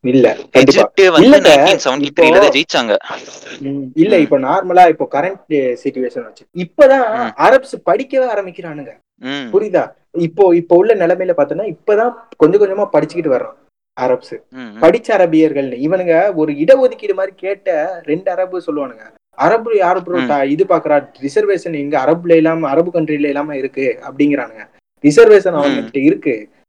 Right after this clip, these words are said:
Speaker 1: ஆனா அவனுங்க எப்படி ரிசர்வேஷன் வாங்கி வச்சிருக்கானா, "நாங்க படிக்க மாட்டோம், நாங்க ஆடு மாடு
Speaker 2: ம்.
Speaker 1: தான் மேய்ச்சி தெரியும், எங்களுக்கு அந்த வருமானமே
Speaker 2: ம்.
Speaker 1: போதும், எங்களுக்கு ஒண்ணும் படிப்பு
Speaker 2: ம்.
Speaker 1: தேவையில்லைன்னு" சொல்லிட்டு இருந்தவன் இப்பதான் படிக்கவே ஆரம்பிக்கிறான்.
Speaker 2: அததான் வந்து
Speaker 1: புரி-,
Speaker 2: கடாஃபி மாத்துனாரு. ட்ரைப்ஸ்ல
Speaker 1: ஆ.
Speaker 2: வ-,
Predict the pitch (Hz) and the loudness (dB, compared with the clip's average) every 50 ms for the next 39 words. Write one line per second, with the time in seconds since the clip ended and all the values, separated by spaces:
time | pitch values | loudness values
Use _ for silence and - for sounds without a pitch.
0 | _ _ 135 160 196 214 180 165 185 196 185 180 170 165 165 175 170 - 269 254 | _ _ -4 -2 0 0 0 0 0 -2 -2 0 2 4 4 4 2 0 -4 -4
1 | 226 196 180 220 214 208 202 185 190 170 156 151 151 156 151 147 151 151 139 - | -4 -2 -2 -2 0 0 0 -4 -4 -6 -4 -4 -2 -2 -2 -2 -2 -6 -6 -6
2 | 131 127 143 185 196 175 151 143 127 - 135 147 160 - 208 190 165 139 - 131 | -8 -8 -8 -8 -8 -8 -6 -8 -2 0 0 0 0 0 -2 -4 -6 -6 -4 -6
3 | 123 113 - _ _ _ _ _ _ _ _ _ _ - 131 135 120 120 131 156 | -6 -6 -10 _ _ _ _ _ _ _ _ _ _ -8 -6 -4 -2 2 4 4
4 | 190 196 190 185 175 160 156 143 165 160 147 151 147 - 156 147 - 139 131 120 | 4 4 2 0 0 0 2 2 2 2 2 -2 0 0 0 2 2 0 0 0
5 | 127 127 120 117 131 131 123 123 123 123 135 160 175 165 160 160 160 156 156 151 | 0 0 0 0 0 0 0 0 0 -2 0 2 4 4 4 4 2 0 -2 -4
6 | 151 156 156 143 - 135 131 127 - 120 120 110 104 _ _ _ _ _ _ - | -4 -4 -4 -4 -4 -4 -4 -4 -4 -6 -10 -14 -16 _ _ _ _ _ _ 0
7 | 127 147 156 156 160 160 180 170 165 151 175 170 175 180 156 165 165 170 170 170 | 2 4 4 4 6 4 4 4 4 4 2 2 0 -4 0 4 6 6 8 6
8 | 160 147 147 165 185 196 190 170 165 170 180 180 170 175 165 156 151 151 139 120 | 4 2 0 -4 -4 -4 -4 -2 -2 0 0 -2 0 0 0 0 0 -2 -4 -6
9 | 113 127 151 165 147 147 - 208 202 214 202 - 143 156 160 175 190 190 196 180 | -6 -6 -6 -6 -6 -4 -2 -2 -2 -2 -4 -4 -2 -2 -2 0 0 0 0 0
10 | 165 160 165 165 151 135 131 123 117 117 113 - - - - - _ _ _ _ | -2 -4 -4 -6 -6 -6 -8 -10 -12 -16 -18 -20 -20 -20 -20 -20 _ _ _ _
11 | - 165 165 156 _ _ _ _ _ _ _ _ - 127 143 147 170 170 190 190 | -18 -18 -18 -20 _ _ _ _ _ _ _ _ 0 0 2 2 2 2 2 0
12 | 185 180 175 165 170 175 160 - 135 127 143 139 - 127 117 107 107 110 - - | 0 -2 -2 0 0 0 0 -2 -2 0 0 -2 -2 -4 -2 -2 -2 -2 -2 -8
13 | 113 104 98 98 - - - _ _ _ _ - 117 110 - 131 123 123 131 135 | -12 -12 -12 -12 -14 -18 -20 _ _ _ _ -12 -12 -2 0 0 0 0 -2 -4
14 | 131 131 127 120 113 113 113 120 117 117 113 | -4 -2 0 2 2 2 2 0 -2 -4 -6